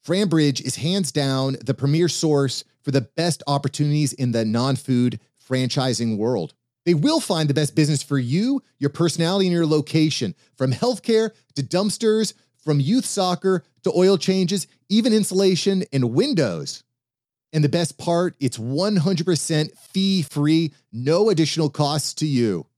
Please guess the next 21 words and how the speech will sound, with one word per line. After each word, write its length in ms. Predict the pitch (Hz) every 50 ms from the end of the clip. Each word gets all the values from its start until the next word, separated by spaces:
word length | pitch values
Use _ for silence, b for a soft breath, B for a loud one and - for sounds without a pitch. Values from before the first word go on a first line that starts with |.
| _ _ _ _ _ _ _ _ _ _ _ _ _
You 80 | - 151
may 140 | 165 208 247
have 120 | 262 196
heard 160 | 208 175 147
John 380 | - 170 165 165 165 170 165 156
on 160 | - 151 147
Entrepreneurs 380 | 151 143 - 127 131 123 113 117
on 120 | 107 98
Fire. 560 | - - 180 170 170 175 175 170 175 180 156 b b b
He 80 | b 156
has 100 | 143 -
served 220 | - 156 147 127
as 100 | 123 -
an 120 | 139 131 - -
Inc 220 | 175 202 214 214 -
five 280 | - - 170 165 160 127
hundred 260 | 156 151 139 131 -
franchisor, 840 | - 156 143 147 139 - - 160 143 143 120 - 160 160 165 170 160 b b b b b
a 40 | 254
multi-brand 880 | 175 185 226 339 339 - 247 196 160 - 127 135 139 139 135 131 127
franchisee, 840 | - - 170 156 151 139 - 170 156 151 143 117 139 156 160 151